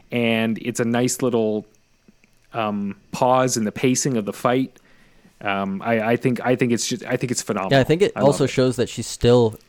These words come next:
Speaker 2: engaged. Like, it's not a de-escalation in her mind, but, like, yet you
Speaker 1: Mm-hmm.
Speaker 2: as a viewer get a chance to kind of,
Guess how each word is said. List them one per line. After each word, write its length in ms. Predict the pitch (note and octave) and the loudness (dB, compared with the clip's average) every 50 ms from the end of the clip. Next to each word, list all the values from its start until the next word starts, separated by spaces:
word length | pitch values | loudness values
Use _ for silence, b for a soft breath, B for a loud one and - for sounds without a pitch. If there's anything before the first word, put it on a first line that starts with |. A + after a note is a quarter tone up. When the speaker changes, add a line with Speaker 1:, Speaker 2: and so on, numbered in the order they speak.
| _ _ | _ _
Speaker 2:
engaged. 640 | - A#2 G#2+ G#2 F#2+ - A2+ A#2 B2 A#2 G2+ - - | -8 -6 -6 -6 -4 -2 0 0 2 0 -2 -4 -6
Like, 160 | G#2 G#2+ G2 | -6 -4 -4
it's 160 | A2 - - - | -6 -6 -2 2
not 260 | B2 A#2 A#2 A#2 A2 | 4 4 4 4 2
a 140 | A2 G#2+ G2 - - - - | 0 -2 -4 -8 -14 -6 -2
de-escalation 760 | A#2+ B2 B2 A#2 - - A#2 A2 A2+ A2+ A#2 - - B2 A2+ | 0 2 2 0 0 -2 -2 0 0 0 0 0 -2 -2 -2
in 140 | A2 G#2 G2+ | -2 -2 -4
her 260 | F#2+ - B2+ C3 C#3+ | -4 0 2 2 4
mind, 420 | C#3+ C3 A#2 G#2 G2+ G2+ G#2 G#2 - | 4 2 2 0 -2 -4 -6 -6 -6
but, 180 | A2 G#2+ - | -6 -6 -6
like, 180 | G#2 G#2+ G2+ - _ | -6 -8 -8 -8 _
yet 200 | - A2+ A2 - - | -6 -6 -6 -6 -8
you 140 | - G2+ A#2 A#2 A#2 B2+ | -8 -6 -2 0 2 2
Speaker 1:
Mm-hmm. 40 | B2+ | 2
Speaker 2:
as 120 | B2 - | 2 0
a 60 | A#2 | -4
viewer 320 | G2 - G#2+ A2 A#2 A#2 G#2+ | -6 -4 -4 -2 -2 -2 -2
get 120 | A2+ A2 | -2 -2
a 60 | A2 | -2
chance 320 | G#2 - - G#2+ G#2+ G#2 - | -4 -6 -6 -6 -6 -6 -8
to 60 | A#2+ | -12
kind 320 | - - G#2+ G#2 G#2 G#2 | -8 -6 -6 -4 -4 -4
of, 240 | G#2 G#2 G2+ - - | -4 -6 -8 -10 -16